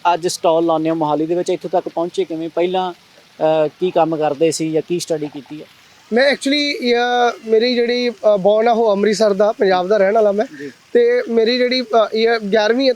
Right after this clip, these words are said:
Speaker 2: ਗਿਆਰਾਂ ਕਲਾਸਾਂ ਜਿਹੜੀਆਂ ਮੈਂ ਉਰੇ ਕਰੀਆਂ ਨੇ ਪੰਜਾਬ 'ਚ ਹੀ।
Speaker 1: ਜੀ।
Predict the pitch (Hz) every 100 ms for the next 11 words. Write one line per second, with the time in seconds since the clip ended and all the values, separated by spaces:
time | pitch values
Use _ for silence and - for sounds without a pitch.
0 | - 214 214 226 240 226 247 202 - 220
1 | 220 226 226 190 190 180 175 185 190 -
2 | 170 160 151 214 - 302 262